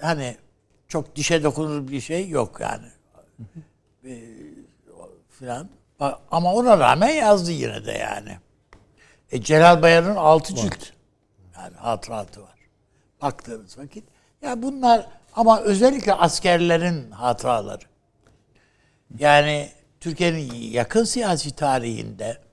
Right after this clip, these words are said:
Speaker 1: darbeler var, terörle mücadele var, e, silahlı kuvvetlerin iç bünyesinde bir değişim yaşandı.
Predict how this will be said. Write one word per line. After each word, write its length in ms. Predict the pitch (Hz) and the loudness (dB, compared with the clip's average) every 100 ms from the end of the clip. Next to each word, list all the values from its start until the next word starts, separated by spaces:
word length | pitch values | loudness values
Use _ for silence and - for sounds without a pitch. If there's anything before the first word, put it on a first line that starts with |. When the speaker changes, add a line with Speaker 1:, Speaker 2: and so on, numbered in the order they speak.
| _ _ _ _ _ 139 | _ _ _ _ _ 4
Speaker 1:
darbeler 600 | 139 139 147 147 147 143 | 6 6 4 4 4 4
var, 340 | 143 143 139 135 _ _ | 0 -2 -2 -10 _ _
terörle 560 | - 131 147 156 151 156 | -4 0 4 4 4 0
mücadele 760 | 151 139 151 151 147 151 151 147 | 0 -4 2 2 2 0 0 2
var, 280 | 147 147 143 _ _ _ _ _ _ _ _ | 0 0 -6 _ _ _ _ _ _ _ _
e, 280 | 135 139 135 113 110 - - | -8 -8 -8 -12 -20 -20 -14
silahlı 560 | - - 127 113 185 180 | -8 0 0 0 -4 -4
kuvvetlerin 640 | 196 170 - 165 165 170 - | -2 -2 -2 0 0 -2 -12
iç 320 | - - 156 | -12 -12 -8
bünyesinde 560 | 170 170 165 160 185 147 | -4 -2 -2 -2 -4 -4
bir 120 | 110 | -4
değişim 560 | 139 147 - 226 214 | -2 0 -2 -6 -2
yaşandı. 680 | 175 139 151 143 139 156 165 | -2 -2 -4 -6 -4 -8 -8